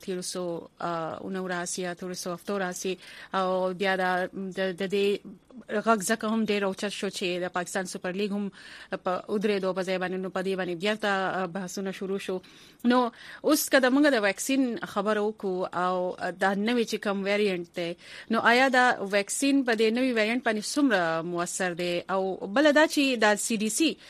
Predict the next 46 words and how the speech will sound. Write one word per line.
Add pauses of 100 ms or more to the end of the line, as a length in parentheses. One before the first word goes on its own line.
(340)
چې
اوس
دا
نوی
ګایډلاین
راغلی
دی
چې (120)
کوم (300)
هغه
تنانو
چې
واکسین
یې
اخیستی
وي، (560)
هغوی، (200)
آه، (200)
ګ-،
لکه
په
خپلو
کې
په
کور، (180)
لکه
دا (180)
غټ (140)
ګروپونو
کې
یا (100)
په (100)
بهر، (320)
په (220)
لوی
مجلسونو
کې
نه،
خو
په (100)
کور
دننه
ځان
له،
آه،
چې